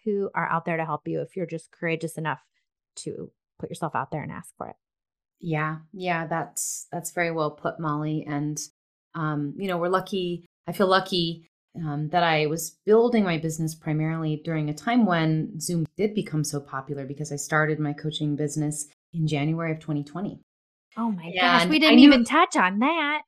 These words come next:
Speaker 2: Right. And I knew that, um, I knew that I would have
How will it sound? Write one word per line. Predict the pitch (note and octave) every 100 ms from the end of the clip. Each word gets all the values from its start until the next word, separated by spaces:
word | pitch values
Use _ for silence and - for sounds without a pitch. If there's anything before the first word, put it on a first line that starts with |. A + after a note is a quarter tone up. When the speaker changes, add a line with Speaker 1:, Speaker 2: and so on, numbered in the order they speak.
| _
Speaker 2:
Right. | A#3 A#3+ C4 C#4+
And | B3
I | A#3+
knew | A#3+ C4+ C#4+
that, | B3+ G#3+ -
um, | F#3+ F3+ F3 F3 F3 F3 - -
I | A3+
knew | B3+ C4+
that | B3
I | G#3
would | F#3
have | F3 F#3+ F3+